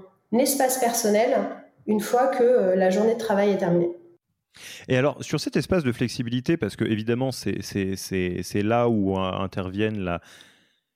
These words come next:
Speaker 2: les diffi-, les difficultés, la complexité plutôt, parce que évidemment, si c'est trop rigide, ça marche pas, si c'est trop flexible, ça marche pas non plus. Euh, est-ce que, euh, donc je vais reprendre l'exemple, hein, je rejoins une équipe C S M, euh, est-ce que mon manager va me regarder d'une manière différente si j'envoie un mail le, le vendredi, sachant que c'est mon jour off,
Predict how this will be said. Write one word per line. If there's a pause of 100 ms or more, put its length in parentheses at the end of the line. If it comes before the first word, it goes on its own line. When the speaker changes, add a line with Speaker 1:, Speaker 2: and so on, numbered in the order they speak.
(160)
Speaker 2:
les
diffi-,
les
difficultés,
la
complexité
plutôt,
parce
que
évidemment,
si
c'est
trop
rigide,
ça
marche
pas,
si
c'est
trop
flexible,
ça
marche
pas
non
plus. (380)
Euh, (300)
est-ce
que,
euh,
donc
je
vais
reprendre
l'exemple,
hein,
je
rejoins
une
équipe
C
S
M, (380)
euh,
est-ce
que
mon
manager
va
me
regarder
d'une
manière
différente
si
j'envoie
un
mail
le,
le
vendredi,
sachant
que
c'est
mon
jour
off,